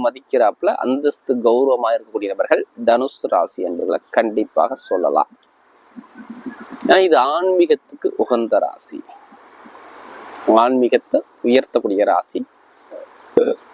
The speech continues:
பிறந்த இடத்தை விட்டு வெளியில வசிக்கக்கூடிய ராசி தனுசு ராசி, பயங்கரமாக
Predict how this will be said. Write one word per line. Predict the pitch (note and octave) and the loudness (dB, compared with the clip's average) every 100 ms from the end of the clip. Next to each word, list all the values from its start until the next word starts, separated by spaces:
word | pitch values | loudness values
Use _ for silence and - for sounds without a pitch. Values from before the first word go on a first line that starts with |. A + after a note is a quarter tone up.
| - F#3 | 0 2
பிறந்த | G3 A#3 A3 F#3+ | 4 4 4 4
இடத்தை | E3 D#3 D#3+ | 2 2 0
விட்டு | C#3+ - D3 | 0 -2 0
வெளியில | D3 D3 A#2+ | 2 2 0
வசிக்கக்கூடிய | - C3 A#2 G2+ G2 | -2 -6 -4 -4 -2
ராசி | F#2+ - - - A3 | -2 -2 -4 -4 0
தனுசு | A2 A#2 - - | 0 0 -2 -4
ராசி, | - - - - - _ - - - - - - - - - - - - - - - - - | -4 -8 -8 -10 -12 _ -20 -20 -20 -20 -20 -20 -20 -20 -20 -20 -18 -18 -16 -14 -10 -4 2
பயங்கரமாக | - - A#3 G#3 G3 G3+ G3+ - | 4 4 4 2 4 2 0 2